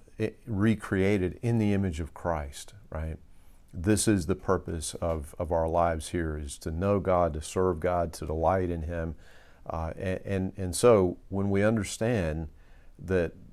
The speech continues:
we have a limited time here, we have one go-round, let's, let's live for the purpose of God over our lives.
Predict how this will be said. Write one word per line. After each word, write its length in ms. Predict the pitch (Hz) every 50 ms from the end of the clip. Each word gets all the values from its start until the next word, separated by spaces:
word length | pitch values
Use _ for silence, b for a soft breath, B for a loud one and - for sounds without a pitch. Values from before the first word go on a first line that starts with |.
| - -
we 220 | 117 101 101 101 92
have 220 | 101 101 98 82
a 40 | 85
limited 560 | 76 85 98 101 107 113 117 107 107 98 -
time 300 | - 113 101 101 98 90
here, 200 | 87 82 78 78
we 140 | 82 82 82
have 140 | 78 78 78
one 320 | 82 92 98 104 107 104
go-round, 580 | 95 101 101 98 95 87 80 78 73 73 73 69 b b b b b b b -
let's, 580 | 87 85 90 101 104 107 98 - - - - b b b b b b
let's 400 | - 98 101 104 110 110 - -
live 600 | 104 95 101 98 92 87 85 82 80 76 - - -
for 180 | - - - 92
the 100 | 80 78
purpose 760 | - - - 107 104 95 - - 80 76 71 73 - - - - - -
of 160 | 85 78 80
God 440 | 85 92 85 82 78 76 76 73 71 b b b b b b -
over 260 | 95 92 85 78 78
our 160 | 76 76 76 76
lives. 600 | 80 85 82 78 69 67 67 69 - - -